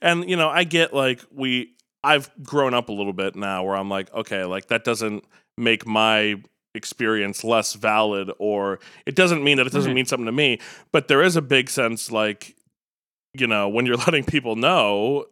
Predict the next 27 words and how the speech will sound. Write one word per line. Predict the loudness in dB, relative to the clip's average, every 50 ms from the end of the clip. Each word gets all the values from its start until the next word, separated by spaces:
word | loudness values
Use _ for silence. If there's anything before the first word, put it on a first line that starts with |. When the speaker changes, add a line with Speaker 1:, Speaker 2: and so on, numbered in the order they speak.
| _ -8
Speaker 1:
about | -4 0 0 0 0 -2
this | -4 -10 -8 -6
movie | -6 -6 -2 -2 -2 -2
who | -2 -2
maybe | 0 2 2 2 2 2 2 2 0 0 -2 -6 -14 -20 -20 _ _ _ _ _ _ _ _ _ _ _ _ _
it | 4 4
would | 4 4
be | 2 -2 -2
helpful | 2 2 0 0 0 -4 -6 -6 -6
for | -6 -6
them, | -4 -2 -2 -2 -2 -4 -6 -10 -10 -6
I | -4 -2 -2
think | -2 -2 -4 -2 -2 -2 -6 -8 -10 _
there | -6 -2 -2
is | -2 -2 0
also, | -2 -2 -4 -2 -2 -2 0 0 0 -2 -2 -4 -8 -10 _
you | -12 -10 -8
know, | -8 -8
the | -10
potential | -12 -12 -8 -8 -6 -6 -6 -4 -4 -2 -2 -2 -2 -4 -6 -8 _ _ _ _ _ _ _ _ _ 2
that | 4 4 4 2 2
they | 2 2
go | 4 4 2 2 2
through | 0 -4 -8 -6
something | -6 -6 -4 -2
like | -2 -4 -4 -2
this, | -2 -2 -2 -2 -2 -6 -12